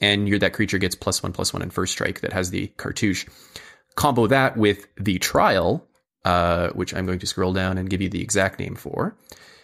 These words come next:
It is the Trial of Solidarity, which is two and a white, for a, just an enchantment, not an aura.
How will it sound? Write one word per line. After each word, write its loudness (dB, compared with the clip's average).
It 4
is 2
the 2
Trial 4
of 0
Solidarity, 4
which -6
is -2
two 0
and 0
a -2
white, 2
for 4
a, 4
just 2
an 2
enchantment, -2
not 4
an 0
aura. -2